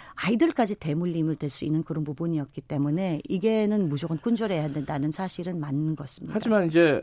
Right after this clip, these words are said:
Speaker 2: 어, 모든 여성들에게 해당되는 일이긴 하지만은,
Speaker 1: 네.
Speaker 2: 어, 이주 여성들이 특히 취약한 건 사실이잖아요. 어디 하소연할
Speaker 1: 맞아요.
Speaker 2: 새도 없고.
Speaker 1: 그런
Speaker 2: 그죠?
Speaker 1: 부분도 있고,
Speaker 2: 예.
Speaker 1: 그리고, 아, 얼마, 이천십칠 년에 그런,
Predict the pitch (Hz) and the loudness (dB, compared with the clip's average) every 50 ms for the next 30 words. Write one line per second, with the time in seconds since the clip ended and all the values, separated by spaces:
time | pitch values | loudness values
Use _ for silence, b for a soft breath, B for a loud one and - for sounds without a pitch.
0 | - - - - 139 139 135 131 131 131 131 156 175 233 233 202 165 165 208 208 | -4 -8 -6 -2 0 0 2 2 2 2 4 6 8 8 8 8 8 8 8 6
1 | 208 196 190 185 170 170 202 208 233 226 214 214 208 180 127 117 139 180 180 185 | 6 6 6 6 6 4 4 6 6 4 6 4 4 4 4 2 2 2 2 2
2 | 160 156 196 202 226 208 165 120 104 107 123 139 156 165 165 - - - - - | 4 4 4 6 6 6 6 6 4 4 4 6 6 6 4 2 0 -4 -12 -8
3 | - 131 131 127 123 123 120 - 127 170 185 - 294 254 233 240 240 233 208 214 | -6 -6 -4 -4 -6 -6 -4 -2 -2 0 4 6 6 8 8 8 6 6 6 4
4 | 190 185 165 - - - - - - 277 269 - 269 233 165 - 226 240 - 262 | 2 0 -2 -4 -12 -14 -10 -4 0 0 2 4 4 4 6 4 2 2 4 2
5 | 208 135 - 107 95 95 101 104 104 110 104 113 120 131 143 196 196 202 208 196 | 0 2 2 0 0 0 -2 -4 -4 -4 -4 0 0 4 4 4 6 6 6 6
6 | 185 175 160 151 - - 147 135 - 131 104 - - - - - 123 123 131 135 | 6 6 4 2 2 0 -2 2 2 2 0 0 -2 -8 -4 0 4 6 6 6
7 | 139 156 - 190 190 208 202 214 196 - - - - 170 151 - 110 123 120 - | 4 4 2 2 4 6 6 6 8 6 6 6 4 2 2 2 4 4 6 6
8 | 262 285 269 196 180 175 196 226 247 240 B B B B B B B B - - | 6 4 4 4 2 2 2 2 2 2 B B B B B B B B -6 -4
9 | 151 147 143 139 - - 160 165 175 180 185 180 180 170 151 - 185 - 247 233 | -2 -2 -2 -2 -2 0 0 2 2 2 0 0 0 0 -2 -2 -2 0 2 2
10 | 226 - 254 - - 294 285 269 240 214 196 196 202 196 185 147 - - - 170 | 2 0 -2 -2 0 2 2 4 4 4 4 4 4 2 2 0 -2 -2 -2 0
11 | 175 175 170 165 165 165 | 0 2 0 0 0 -2